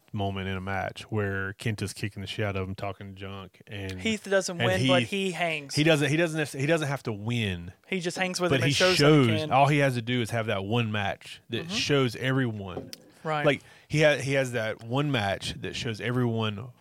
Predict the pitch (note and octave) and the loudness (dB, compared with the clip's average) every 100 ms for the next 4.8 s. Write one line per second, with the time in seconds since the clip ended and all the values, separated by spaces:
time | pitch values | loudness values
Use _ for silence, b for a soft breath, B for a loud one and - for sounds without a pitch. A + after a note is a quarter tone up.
0 | _ A2 G#2 A2+ B2 A#2+ A#2 A2 G#2 G2 | _ -14 -4 -2 0 -2 -2 -2 0 0
1 | G2+ A#2 A2+ G#2+ - G#2 G2 F#2+ F#2+ G#2 | -2 -6 -4 -6 -2 -2 -2 -4 -4 -8
2 | A#2 - E3 D#3 D#3 D3+ C3+ A#2+ A#2+ A2+ | -10 -8 -2 0 0 -2 0 0 2 0
3 | G#2+ - C3 A#2+ - - C3 B2 G#2+ A2 | -4 -10 -2 -2 -2 -2 0 0 -2 -2
4 | C#3+ D3 C#3+ D3 A2+ F#2+ - | 0 0 2 2 2 -4 -10